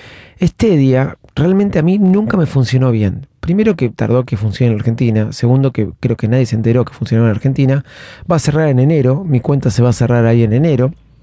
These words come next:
Era de Game, de Game.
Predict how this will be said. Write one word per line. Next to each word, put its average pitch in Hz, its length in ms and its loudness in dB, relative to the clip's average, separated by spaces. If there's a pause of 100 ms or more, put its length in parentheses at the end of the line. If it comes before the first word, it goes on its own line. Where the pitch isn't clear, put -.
(1000)
Era 151 200 2
de 123 140 4
Game, 151 320 0
de 117 420 4
Game. 110 320 2